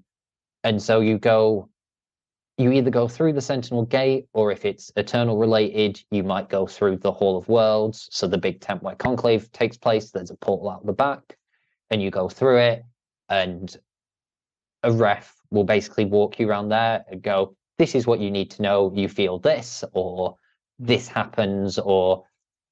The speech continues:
they'll just give you a little debrief, basically saying, "You step through the portal at the Sentinel Gate, you arrive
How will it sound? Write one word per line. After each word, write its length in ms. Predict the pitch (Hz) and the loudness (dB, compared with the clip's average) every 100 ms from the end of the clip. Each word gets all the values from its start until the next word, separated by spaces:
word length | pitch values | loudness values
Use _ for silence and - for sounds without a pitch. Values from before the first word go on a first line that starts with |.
| - | 0
they'll 160 | 151 | 2
just 180 | 147 160 | 2 2
give 120 | 190 | 0
you 100 | 151 | 4
a 40 | 151 | 4
little 220 | 139 120 | 4 2
debrief, 480 | 117 95 90 87 - _ _ - | 0 -4 -6 -10 -12 _ _ -6
basically 380 | 90 - - 92 | -6 -6 -6 -4
saying, 440 | 98 92 92 90 _ _ _ _ _ | -2 -2 -4 -8 _ _ _ _ _
"You 100 | 117 | -2
step 280 | 107 - 160 | 0 2 0
through 140 | 131 120 | 2 0
the 60 | |
portal 360 | 92 113 87 95 | 2 0 0 -2
at 100 | 92 | -6
the 80 | 95 | -8
Sentinel 320 | - 92 95 | -8 -4 0
Gate, 440 | 117 120 117 120 _ | 2 4 2 -2 _
you 200 | 113 104 | -2 2
arrive 680 | 107 104 95 104 101 98 98 | 4 2 0 0 0 -2 -10